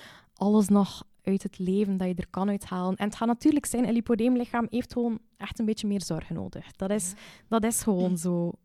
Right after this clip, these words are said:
Speaker 1: Maar er is nog zoveel meer.
Speaker 2: Ja,
Speaker 1: En dat is
Speaker 2: leer
Speaker 1: wel
Speaker 2: zorg
Speaker 1: belangrijk.
Speaker 2: dragen ook
Speaker 1: Ja.
Speaker 2: voor je lijf, onafhankelijk of dat je lipodeem hebt of niet.
Speaker 1: Zeker.
Speaker 2: Maar dat is iets waar dat we, denk ik, allemaal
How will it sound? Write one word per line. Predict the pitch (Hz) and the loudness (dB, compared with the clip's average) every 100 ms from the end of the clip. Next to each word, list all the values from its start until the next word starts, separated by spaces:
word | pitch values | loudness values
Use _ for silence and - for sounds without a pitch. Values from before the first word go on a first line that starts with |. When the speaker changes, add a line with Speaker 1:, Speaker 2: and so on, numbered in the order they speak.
| - | -4
Speaker 1:
Maar | 190 202 | 0 0
er | 196 | 0
is | 202 | 0
nog | 202 | 0
zoveel | 196 220 220 214 | 2 4 6 8
meer. | 190 180 196 180 180 - - | 6 4 2 -2 -8 -14 -12
Speaker 2:
Ja, | 196 | -6
Speaker 1:
En | 190 185 | -4 -4
dat | 190 | -4
is | |
Speaker 2:
leer | 196 | -4
Speaker 1:
wel | 190 | -4
Speaker 2:
zorg | 202 | -2
Speaker 1:
belangrijk. | 190 190 190 185 185 | -2 -2 -4 -4 -4
Speaker 2:
dragen | 190 - | -8 -8
ook | - 180 - - - _ | -4 -4 -6 -16 -20 _
Speaker 1:
Ja. | - 233 233 247 233 214 - | 0 4 6 4 2 -2 -10
Speaker 2:
voor | - 185 | -10 -6
je | 185 | -4
lijf, | 175 170 170 - - _ - | -4 -6 -8 -12 -20 _ -6
onafhankelijk | 233 262 208 202 202 - - | -4 -2 -4 -6 -8 -12 -8
of | |
dat | 185 180 | -8 -6
je | 175 | -8
lipodeem | 170 170 170 | -10 -12 -14
hebt | 170 - | -16 -20
of | - - 175 | -20 -18 -16
niet. | 175 - | -16 -8
Speaker 1:
Zeker. | 208 190 208 214 - | -6 -2 -2 -2 -4
Speaker 2:
Maar | 196 190 - | -4 -8 -12
dat | 170 | -12
is | 170 | -12
iets | - | -14
waar | 170 | -12
dat | 165 | -10
we, | 165 | -8
denk | 160 165 | -8 -12
ik, | - | -16
allemaal | 170 165 170 175 | -14 -10 -10 -10